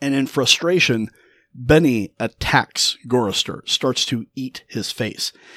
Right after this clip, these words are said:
And in the confusion, in the chaos,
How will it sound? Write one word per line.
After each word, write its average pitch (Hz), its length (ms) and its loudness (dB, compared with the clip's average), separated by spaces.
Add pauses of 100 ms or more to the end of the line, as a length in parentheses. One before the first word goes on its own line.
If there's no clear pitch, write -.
(140)
And 156 260 0
in 226 280 8
the 196 160 0
confusion, 135 720 2
in 165 220 -4
the 160 80 -4
chaos, 120 640 0